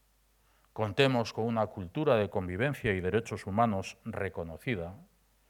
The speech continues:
y pactemos un nuevo estatus que reconozca la nación vasca, actualice el autogobierno y garantice la bilateralidad y la presencia propia de Euskadi en Europa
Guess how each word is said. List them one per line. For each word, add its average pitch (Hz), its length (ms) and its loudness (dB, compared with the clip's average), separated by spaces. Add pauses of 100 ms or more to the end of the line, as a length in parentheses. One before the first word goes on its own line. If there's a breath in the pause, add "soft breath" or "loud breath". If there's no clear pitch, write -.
(840 soft breath)
y 123 120 4
pactemos 120 680 6
un 113 140 2
nuevo 110 300 4
estatus 98 600 0
que 104 160 -2
reconozca 95 600 2
la 104 100 6
nación 92 400 0
vasca, 98 560 4 (300 soft breath)
actualice 110 600 2
el 98 80 2
autogobierno 95 840 0 (400 soft breath)
y 127 160 4
garantice 120 640 8
la 143 160 10
bilateralidad 98 880 4
y 127 60 0
la 95 180 4
presencia 98 540 -2
propia 110 340 0
de 92 120 -6
Euskadi 110 560 -2
en 95 180 -4
Europa 131 580 -2